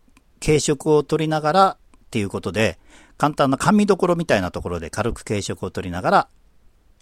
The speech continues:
やりました。で、この時に僕は軽食と、まあ、せっかく甘味どころだったので、白玉クリームあんみつをご賞味いたしました。ものすごく美味しかったです。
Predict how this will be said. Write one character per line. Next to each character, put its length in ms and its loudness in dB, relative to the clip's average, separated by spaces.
や 100 -6
り 80 -12
ま 60 -12
し 80 -10
た。 100 -16
で、 100 -6
こ 120 -2
の 60 -4
時 220 0
に 300 -4
僕 220 -8
は 100 -2
軽 220 0
食 280 -8
と、 280 2
ま 840 -14
あ、 40 -20
せ 160 -8
っ 40 -8
か 140 4
く 40 -20
甘 200 2
味 80 4
ど 80 2
こ 100 0
ろ 60 0
だ 100 -2
っ 40 -10
た 120 -14
の 100 -16
で、 160 -16
白 320 -2
玉 300 4
ク 160 -4
リ 180 6
ー 20 6
ム 220 4
あ 140 0
ん 100 0
み 100 -4
つ 160 -2
を 220 4
ご 160 0
賞 220 2
味 80 -4
い 40 -10
た 120 -10
し 100 -8
ま 60 -12
し 80 -6
た。 120 -14
も 120 0
の 80 4
す 140 0
ご 100 6
く 240 0
美 60 -6
味 60 -6
し 80 -4
か 80 -10
っ 40 -20
た 80 -20
で 120 -18
す。 200 -10